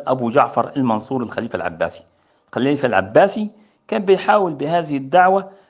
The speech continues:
أن يحطم ملك بني أمية فيما وراء البحار، وأن يبسط سلطانه الإسمي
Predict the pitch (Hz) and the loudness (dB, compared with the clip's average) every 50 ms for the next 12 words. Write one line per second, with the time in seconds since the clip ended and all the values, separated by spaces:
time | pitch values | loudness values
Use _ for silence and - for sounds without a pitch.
0 | _ _ - 160 170 160 147 - 185 185 180 180 175 160 160 156 139 117 - - | _ _ -8 -6 -4 -4 0 2 2 0 0 0 -4 -4 -4 -4 -6 -8 -10 -6
1 | - 165 208 233 208 - - 135 120 139 139 139 131 131 131 143 156 160 156 151 | 0 2 2 2 2 0 -4 -6 -4 -2 -2 -2 -2 -4 -4 -2 -2 -2 0 -2
2 | 147 143 - - - _ _ _ - 175 170 151 139 127 127 135 139 143 147 147 | -2 -4 -6 -12 -20 _ _ _ -6 -4 0 2 4 4 6 6 6 6 4 4
3 | 131 120 117 113 - - 123 113 104 85 - - - _ _ _ _ _ _ 95 | 0 -2 -6 -8 -2 2 4 4 4 2 0 -6 -18 _ _ _ _ _ _ -4
4 | 110 - 143 135 135 156 196 185 160 - - 143 127 - - - - - 143 151 | -2 -2 -2 -2 -2 -4 -4 -6 -6 -8 -10 -12 -12 -14 -18 -16 -6 -2 -2 -2
5 | 156 135 127 123 - - 123 - - 123 131 147 156 151 143 139 143 | -2 -4 -6 -8 -8 -12 -14 -14 -10 -6 -6 -4 -4 -4 -6 -8 -10